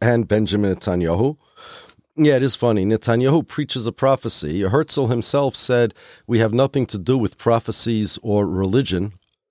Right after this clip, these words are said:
And the prophecy that Netanyahu quotes is invented by evangelical Christians. Anyway, Heckler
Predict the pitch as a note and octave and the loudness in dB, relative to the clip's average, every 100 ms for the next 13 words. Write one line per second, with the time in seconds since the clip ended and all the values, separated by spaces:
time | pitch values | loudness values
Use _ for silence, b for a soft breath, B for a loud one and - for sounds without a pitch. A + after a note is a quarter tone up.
0 | _ _ _ _ _ _ _ _ - A2 | _ _ _ _ _ _ _ _ -8 -4
1 | F#2 - D#3+ C#3+ - C3+ A#2+ A2 G#2+ - | -2 0 0 0 -4 -2 -2 -2 -2 -2
2 | A2+ C#3 C#3+ - F#3+ F3+ C#3 - B2+ C3+ | 0 2 2 0 0 2 0 -2 -2 0
3 | C3 D3+ C#3+ A2+ B2+ A#2 A#2 A2 A#2+ A#2 | 2 0 -2 0 0 2 0 2 0 0
4 | A#2+ G#2 - C3+ - E2 B1 - - C3 | -2 -6 -4 -4 -4 -8 -8 -8 -4 0
5 | F3 A#2 D#2+ F2+ B B B B - G3 | 2 2 -2 -6 B B B B -2 -2
6 | - G2+ | 0 -2